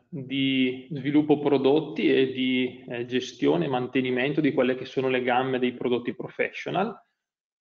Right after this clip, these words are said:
E, eh, per chi non la conoscesse, Olympia Splendid è, è un'azienda che dal, dal lontano cinquantasei si occupa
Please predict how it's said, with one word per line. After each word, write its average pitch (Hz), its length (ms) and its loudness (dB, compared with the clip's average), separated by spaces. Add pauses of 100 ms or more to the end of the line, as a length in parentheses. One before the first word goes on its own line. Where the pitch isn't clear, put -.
(180)
E, 160 200 4
eh, 147 320 4
per 151 120 2
chi 180 140 0
non 151 100 4
la 147 60 4
conoscesse, 156 500 0
Olympia 143 280 0
Splendid 143 520 -2
è, 135 320 2
è 123 240 -4
un'azienda 147 960 0
che 139 480 2
dal, 127 720 2
dal 135 140 2
lontano 131 360 0
cinquantasei 135 800 -2
si - 200 -2
occupa 123 640 2